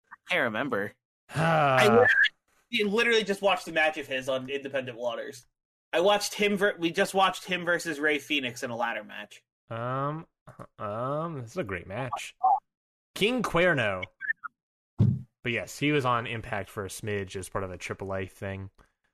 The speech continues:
Speaker 2: But yeah, so my pick would be Cameron Grimes, <laughs> honestly.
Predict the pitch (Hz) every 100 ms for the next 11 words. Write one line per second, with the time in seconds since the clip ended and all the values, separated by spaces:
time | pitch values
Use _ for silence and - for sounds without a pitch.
0 | _ _ 143 156 127 - 143 143 180 185
1 | 156 123 104 131 113 95 98 123 - -
2 | 175 254 160 123 - 120 113